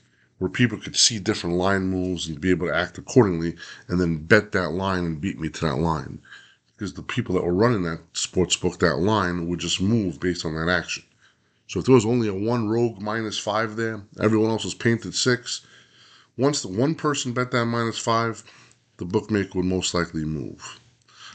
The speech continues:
So that would hurt me. Fast forward to today. That doesn't usually exist today for most bookmakers. Of course it does for a lot of them, but a lot of other bookmakers, they're gonna hang a line and you could have twenty people hit that line.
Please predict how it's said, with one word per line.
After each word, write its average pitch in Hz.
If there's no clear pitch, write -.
So -
that 98
would 90
hurt 90
me. 120
Fast 143
forward 135
to 98
today. 85
That 127
doesn't 123
usually 107
exist 90
today 73
for 76
most 78
bookmakers. 73
Of -
course -
it 82
does 87
for -
a 73
lot 69
of 69
them, 78
but 104
a 110
lot 135
of 131
other 139
bookmakers, 110
they're 101
gonna 127
hang 120
a 101
line 90
and 98
you 113
could 104
have 92
twenty 143
people 82
hit 80
that 73
line. 71